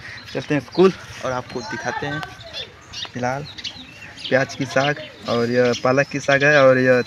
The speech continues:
थोड़ा सा चावल है और दो तीन रोटी है। तो चलिए, खाते हैं। यही है दोस्तों खाने में। और आप लोग देखते हैं कि हमारी फसल में क्या क्या है।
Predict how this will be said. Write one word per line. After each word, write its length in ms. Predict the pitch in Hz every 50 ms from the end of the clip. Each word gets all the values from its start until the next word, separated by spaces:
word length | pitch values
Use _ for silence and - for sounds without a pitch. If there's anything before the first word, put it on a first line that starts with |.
| - - -
थोड़ा 160 | 120 127 127
सा 160 | 123 - 131
चावल 400 | 123 - - 131 135 143 143 143
है 200 | 151 160 - - - - 679 679 762 762 784 807 807 784 719 880 880 403 - - - - - - -
और 160 | - - 123 123
दो 120 | 127 127
तीन 200 | - 135 139 135
रोटी 280 | 135 131 127 - 151 151
है। 140 | 151 156 156 - - - - - -
तो 60 | 135
चलिए, 240 | 120 - 135 135 143
खाते 320 | 135 - 123 123 - 151 151
हैं। 180 | 156 170 165 - - - -
यही 180 | 135 135 143 143
है 140 | 143 151 147
दोस्तों 320 | 147 147 - - - 160 165 - - - - - - -
खाने 280 | - - 131 139 151 156
में। 140 | 160 170 165
और 300 | 156 143 143 143 135 139 - - - - -
आप 160 | 131 139 143 147
लोग 120 | 147 143
देखते 280 | 135 143 139 - - 156
हैं 200 | 156 165 165 160 - - - - - - - - - -
कि 60 | 131
हमारी 220 | 123 127 127 135
फसल 300 | - - 135 - - 143
में 120 | 147 143 139
क्या 140 | 143 139
क्या 160 | 139 - 143 139
है। 200 | 143 139 139